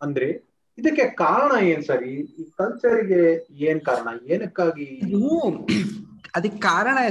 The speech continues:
Speaker 2: ತುಂಬಾ ಸುಲಭ. ನಾನ್ ಫಿಕ್ಷನ್ ಬರೋದು ಯಾವಾಗ್ಲೂ ಅಕಾಡೆಮಿಷಿಯನ್ಸ್ ಇಂದ. ಸಿ, ಅಂದ್ರೆ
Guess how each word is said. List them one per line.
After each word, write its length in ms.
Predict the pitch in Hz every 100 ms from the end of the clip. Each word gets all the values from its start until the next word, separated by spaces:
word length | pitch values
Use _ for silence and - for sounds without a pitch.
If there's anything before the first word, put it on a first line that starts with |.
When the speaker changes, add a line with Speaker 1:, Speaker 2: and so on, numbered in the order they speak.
| 185
Speaker 2:
ತುಂಬಾ 180 | 185 190
ಸುಲಭ. 340 | 190 180 170 156 123 - - - - - - _ _ _ _
ನಾನ್ 500 | 175 175 285 339 339
ಫಿಕ್ಷನ್ 400 | 330 - 294 240
ಬರೋದು 300 | 180 208 202
ಯಾವಾಗ್ಲೂ 800 | 175 185 196 185 202 226 277 151
ಅಕಾಡೆಮಿಷಿಯನ್ಸ್ 1120 | 147 - 151 202 196 202 202 202 185 165 -
ಇಂದ. 140 | 120 - - - _ _ _ _ _ _ - - _ _ -
ಸಿ, 120 | 175 151
ಅಂದ್ರೆ 600 | 160 196 180 135 165